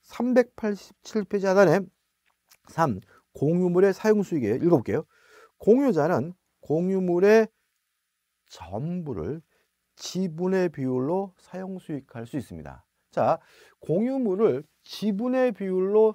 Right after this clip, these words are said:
사용 수익하게 되는데 공유물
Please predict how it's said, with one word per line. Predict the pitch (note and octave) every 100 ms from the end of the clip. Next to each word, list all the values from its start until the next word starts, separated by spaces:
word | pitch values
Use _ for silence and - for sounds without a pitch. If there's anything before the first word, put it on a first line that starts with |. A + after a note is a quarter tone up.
| _ _
사용 | - - A#3 A#3
수익하게 | A3 G#3 F#3+ - F#3 F#3+
되는데 | D#3+ C3+ D#3+ D3 C#3+ G2+ - _ _ _ _
공유물 | - E3 F#3+ A3+ A#3